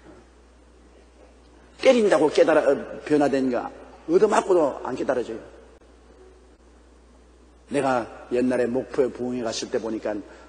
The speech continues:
도박하는 자식을 부모님과 형제들이 짝두에다가 열 손가락 다 잘라놓아도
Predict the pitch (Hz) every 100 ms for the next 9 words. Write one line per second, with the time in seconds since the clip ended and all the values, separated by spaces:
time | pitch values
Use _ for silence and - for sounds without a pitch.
0 | - 160 139 120 120 110 107 - - -
1 | - - - - - - 123 117 - 151
2 | 139 135 120 113 - 160 127 117 107 -
3 | - - 156 160 147 127 110 117 151 160
4 | 135 135 110 127 143 139 113 104 101